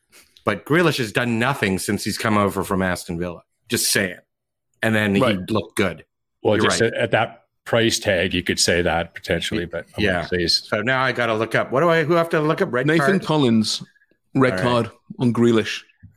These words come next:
Speaker 2: So he, he, there's obviously some history there because this was not an accident. He went flying into him,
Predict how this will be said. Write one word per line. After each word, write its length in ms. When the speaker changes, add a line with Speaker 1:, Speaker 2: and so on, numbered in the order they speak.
Speaker 2:
So 520
he, 120
he, 280
there's 220
obviously 260
some 180
history 300
there 240
because 720
this 140
was 120
not 200
an 80
accident. 500
He 160
went 320
flying 600
into 280
him, 240